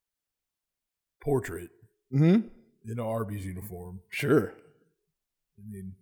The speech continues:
Speaker 2: Cleavage.
Speaker 1: management.
Speaker 2: Fingerless gloves.
Speaker 1: Consulting.
Speaker 2: Yeah. Answering the phones. Uh, but yeah, so <clears throat> now <laughs> the manager is listening to this fucking cop.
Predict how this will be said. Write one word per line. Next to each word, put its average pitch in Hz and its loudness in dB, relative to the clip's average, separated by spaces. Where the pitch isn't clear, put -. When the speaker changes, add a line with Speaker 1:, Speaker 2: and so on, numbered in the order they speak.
Speaker 2:
Cleavage. 143 8
Speaker 1:
management. 110 -8
Speaker 2:
Fingerless 123 4
gloves. 117 0
Speaker 1:
Consulting. 117 -4
Speaker 2:
Yeah. 123 -8
Answering 107 -4
the 104 -4
phones. 107 -2
Uh, 110 2
but 160 2
yeah, 226 4
so 131 10
<clears throat> - 0
now 143 6
<laughs> - 4
the 135 8
manager 160 10
is 127 8
listening 185 10
to 143 0
this 131 4
fucking 139 6
cop. 117 2